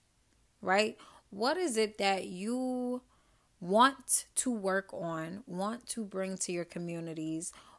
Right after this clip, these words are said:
want to bring as a healing component or a solution of some sort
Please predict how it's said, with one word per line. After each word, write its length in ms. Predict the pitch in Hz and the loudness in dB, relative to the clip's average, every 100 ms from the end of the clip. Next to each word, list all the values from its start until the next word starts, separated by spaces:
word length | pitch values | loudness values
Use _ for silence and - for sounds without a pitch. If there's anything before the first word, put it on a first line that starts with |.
| - | -6
want 380 | 202 226 240 220 | 0 0 0 -4
to 300 | - 208 175 - | -6 -6 -8 -6
bring 480 | 185 202 196 185 - | -2 -2 -2 -4 -4
as 340 | 190 180 165 - | -2 0 -2 -4
a 120 | 180 | -6
healing 500 | 170 - 214 208 196 | -8 -4 -2 -2 -4
component 720 | - 180 175 - 175 175 170 170 | -6 -8 -8 -6 -6 -6 -8 -10
or 280 | 202 175 170 | -4 -2 -2
a 140 | 139 | 0
solution 600 | 165 - 175 196 214 196 | 0 2 0 -2 -2 -4
of 180 | 185 170 | -4 0
some 260 | - 185 185 | 0 0 0
sort 520 | - - 190 175 170 | 0 2 2 0 -4